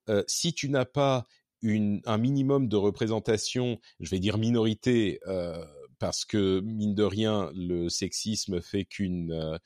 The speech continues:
que les femmes sont une minori-, une minorité, même s'ils représentent évidemment cinquante pour cent de la population, euh, eh ben,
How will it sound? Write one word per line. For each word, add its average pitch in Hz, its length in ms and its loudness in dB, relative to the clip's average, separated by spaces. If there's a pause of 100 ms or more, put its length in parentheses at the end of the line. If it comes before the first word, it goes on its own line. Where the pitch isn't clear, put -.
(220)
que 101 100 0
les 92 140 2
femmes 98 340 2
sont 117 460 0
une 95 160 -2
minori-, 95 580 -2
une 98 160 -4
minorité, 98 460 0
même 85 160 -2
s'ils 80 180 -8
représentent 85 420 -8
évidemment 82 300 -6
cinquante 82 320 -12
pour 92 140 -10
cent 98 100 -8
de 90 60 -4
la 80 40 -4
population, 107 560 -4 (520)
euh, 104 340 2 (540)
eh 120 80 2
ben, 123 160 6